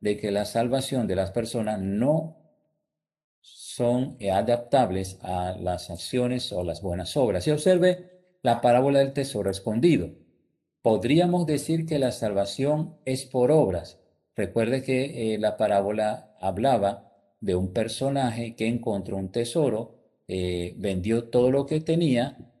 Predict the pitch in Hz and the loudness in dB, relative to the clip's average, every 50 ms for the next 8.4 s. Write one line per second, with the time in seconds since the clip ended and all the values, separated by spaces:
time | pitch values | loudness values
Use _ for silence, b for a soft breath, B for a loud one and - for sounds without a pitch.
0 | _ - 104 104 95 - - _ _ - 110 104 98 95 92 92 90 87 90 92 | _ -8 -6 -6 -6 -8 -10 _ _ -6 -2 0 0 0 0 0 0 -2 -2 -4
1 | - - _ - - 123 113 101 92 82 - 117 107 110 113 117 123 135 135 - | -8 -14 _ -2 2 4 4 4 2 -2 -2 0 2 2 4 4 4 2 0 -4
2 | - - _ _ _ _ _ - 107 101 98 98 101 104 113 131 131 127 120 123 | -8 -14 _ _ _ _ _ -10 -4 0 2 2 2 2 0 0 0 2 2 2
3 | 107 - - 107 101 92 - 107 101 107 110 110 107 110 104 104 113 - 135 143 | 0 0 -2 -4 -4 -4 -2 0 0 2 2 2 0 0 -2 -2 -2 0 0 0
4 | 160 156 170 156 139 117 120 139 - - _ _ _ _ _ - 127 117 113 113 | 2 2 2 2 2 0 -2 -4 -6 -14 _ _ _ _ _ -4 0 0 2 2
5 | 117 123 156 170 165 147 113 113 117 120 - - - _ _ - 85 82 82 80 | 2 2 4 4 4 4 2 2 0 0 -2 -6 -16 _ _ -6 -4 -4 -2 -2
6 | 90 92 98 110 - 143 156 156 - 170 143 117 110 110 - - - _ _ _ | 0 -2 -2 -2 -2 -2 -2 0 0 2 2 2 0 -2 -4 -8 -14 _ _ _
7 | _ _ - 107 107 107 107 117 117 117 110 101 87 85 85 - 107 110 120 139 | _ _ -10 -6 -4 -4 -2 -4 -4 -4 -4 -4 -4 -4 -6 -4 -4 -4 -2 -2
8 | 175 170 - - 90 80 - | -2 -4 -4 -8 -12 -14 -16